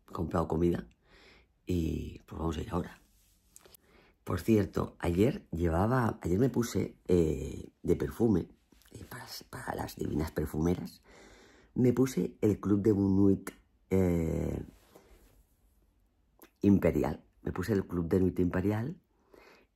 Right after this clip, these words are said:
y mi amiga Marta, que tengo un vídeo con ella, eh, que también encanta la vainilla, estaba al lado mío y me dice, "Tía", dice, "¿qué perfume llevas?". Dice, "Apúntamelo". <laughs> Y, y me dijo, "Me lo voy a comprar".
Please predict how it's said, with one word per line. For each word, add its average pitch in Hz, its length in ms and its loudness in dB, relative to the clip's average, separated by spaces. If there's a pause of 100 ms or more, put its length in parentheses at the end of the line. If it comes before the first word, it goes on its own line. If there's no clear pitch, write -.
y 92 640 4
mi 98 80 4
amiga 101 280 4
Marta, 95 360 0
que - 100 -14
tengo 90 160 0
un 87 80 2
vídeo 85 280 2
con 71 160 -4
ella, 71 440 -2
eh, - 240 -4
que - 200 -6
también 78 300 0
encanta 71 340 -2
la 73 80 -2
vainilla, 73 580 -4 (560)
estaba 92 240 2
al 95 60 4
lado 90 120 2
mío 120 340 4 (960)
y 95 100 2
me 90 100 4
dice, - 440 -6 (460)
"Tía", 87 440 0 (280)
dice, - 320 -8
"¿qué 78 100 -6
perfume 82 320 -2
llevas?". - 480 -8
Dice, 80 220 -6
"Apúntamelo". 80 540 -4 (1500)
<laughs> - 320 0 (720)
Y, 98 520 6
y 85 60 -6
me 85 80 2
dijo, 80 140 -2
"Me 82 60 2
lo 80 40 0
voy 78 80 0
a 73 60 0
comprar". - 400 -6